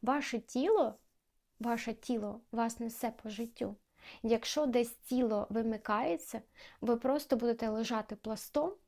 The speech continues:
на ліжку, і ви не зможете нічого зробити. Тому кажіть с-, дякую своєму тілу, робіть щось для нього корисне, а, займайтеся спортом, лягайте раніше спати,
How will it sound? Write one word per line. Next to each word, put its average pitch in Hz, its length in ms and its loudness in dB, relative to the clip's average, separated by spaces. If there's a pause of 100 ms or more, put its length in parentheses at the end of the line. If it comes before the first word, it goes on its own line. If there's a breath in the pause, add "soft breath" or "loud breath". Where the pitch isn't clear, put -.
(420 soft breath)
на 220 520 0
ліжку, 233 540 0 (380 loud breath)
і 254 80 2
ви 262 100 4
не 302 100 4
зможете 285 420 -2
нічого 220 500 -2
зробити. 202 480 -10 (680 loud breath)
Тому 262 440 4 (200)
кажіть 254 360 0
с-, - 180 -10
дякую 233 580 -4
своєму 202 400 -6
тілу, 254 460 -2 (520 loud breath)
робіть 226 340 0
щось 226 200 0
для 214 160 -2
нього 226 320 -2
корисне, 208 560 -6 (460 loud breath)
а, 214 380 -4
займайтеся 208 640 -4
спортом, - 640 -10
лягайте 208 400 -6
раніше 214 440 -6
спати, - 560 -8